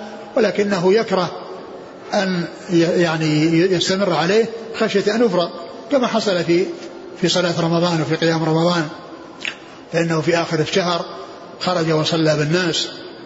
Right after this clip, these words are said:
ثم تكاثروا، ولما رأى كثرتهم وخشي أن يفرض فترك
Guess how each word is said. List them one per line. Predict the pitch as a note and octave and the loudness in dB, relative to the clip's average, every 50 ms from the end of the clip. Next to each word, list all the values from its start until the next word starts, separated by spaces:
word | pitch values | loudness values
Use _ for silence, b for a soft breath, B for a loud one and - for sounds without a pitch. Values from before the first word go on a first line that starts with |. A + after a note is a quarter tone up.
| - - | -6 -2
ثم | E3 E3 E3 | 0 0 2
تكاثروا، | D#3+ E3+ D#3 - F3+ F#3 F#3+ E3 D3+ E3+ E3+ E3 D#3+ E3 - - - - - - - - - - | 2 0 0 0 2 2 2 2 2 2 2 2 0 -2 -4 -8 -12 -14 -14 -16 -16 -10 -4 0
ولما | C4 A3+ A3 G3+ F#3+ F#3 F3 | 2 2 2 2 2 2 2
رأى | F3 E3+ E3+ E3 D#3+ D#3+ - - - - - - | 2 2 2 2 0 -2 -4 -6 -12 -12 -6 -4
كثرتهم | F3 D#3+ - F3+ F3+ F3+ G3 F#3 E3+ G3 G#3+ A#3 C4+ - - - - - - - - - - - - - | -2 0 2 2 2 2 2 2 2 2 0 -2 -2 -8 -10 -14 -14 -14 -16 -16 -18 -18 -18 -12 -6 -2
وخشي | E3+ E3 D#3+ D#3+ D#3 D#3 D3+ - A3 G#3+ D#3+ F3+ E3+ - | 0 2 2 4 4 2 2 2 0 0 2 0 0 2
أن | D#3+ F3+ | 2 2
يفرض | F#3 F#3 G3 G#3 G#3+ G#3+ - - - - - - - - - - - - | 2 2 2 0 0 0 -4 -10 -12 -12 -12 -14 -14 -14 -16 -16 -8 -2
فترك | - F#3+ F3+ G3+ G3 F3 E3 - E3 D#3 D3+ D#3 | -2 0 2 2 0 0 0 0 0 0 0 -2